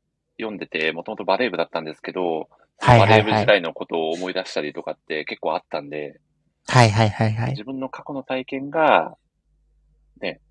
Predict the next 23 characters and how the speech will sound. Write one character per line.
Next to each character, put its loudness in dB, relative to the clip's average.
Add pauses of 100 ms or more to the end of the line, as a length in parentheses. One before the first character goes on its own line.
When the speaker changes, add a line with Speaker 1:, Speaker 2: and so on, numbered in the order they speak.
Speaker 1:
こ -12
う -14
作 -10
品 -12
と -4
繋 -6
が -4
っ -18
て -6
る -6
な -2
っ -10
て -4
思 -4
う -10
と、 0
よ -2
り -2
そ -10
の -6
作 -8
品 -6
に -6